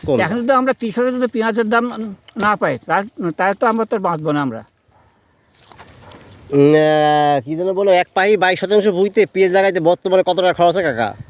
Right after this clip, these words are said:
Speaker 2: তা তো এক, এক পাই তা, তা তো বি-, বিশ থেকে বা-, বিশ থেকে বাই-, বাইশ হাজার টাকা।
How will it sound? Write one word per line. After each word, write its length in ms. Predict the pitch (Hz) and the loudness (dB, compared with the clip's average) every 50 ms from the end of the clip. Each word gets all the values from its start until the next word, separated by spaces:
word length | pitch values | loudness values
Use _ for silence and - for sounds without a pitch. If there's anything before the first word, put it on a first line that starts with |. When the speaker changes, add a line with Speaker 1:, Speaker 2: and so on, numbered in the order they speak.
| - - _ _ | -20 -20 _ _
Speaker 2:
তা 180 | - 196 208 214 | -4 -2 -2 -2
তো 120 | - 359 | -4 -4
এক, 360 | 381 359 269 254 247 226 - | -2 0 0 0 -2 -4 -4
এক 220 | 302 254 240 240 214 | -4 -2 -2 -2 -2
পাই 200 | - 277 294 269 | 0 0 0 2
তা, 160 | 285 277 277 | 2 0 0
তা 180 | 254 269 269 247 | 0 0 -2 0
তো 120 | 269 277 | 0 -2
বি-, 240 | 240 226 254 277 233 | -2 -2 -2 -4 -2
বিশ 200 | 214 269 262 - | -2 -4 -4 -2
থেকে 180 | - 277 269 | -2 -2 -2
বা-, 320 | 269 233 247 262 302 277 240 | 0 0 0 0 -2 -2 -6
বিশ 300 | 214 202 202 233 226 - | -6 -6 -4 -6 -6 -6
থেকে 180 | - 262 262 | -4 -4 -2
বাই-, 240 | 254 240 233 240 247 | 0 2 2 2 0
বাইশ 240 | 220 220 233 220 240 | 0 -2 -2 -2 -2
হাজার 180 | 247 247 254 240 | -4 -4 -4 -4
টাকা। 240 | 277 247 262 302 | -4 -4 -4 -4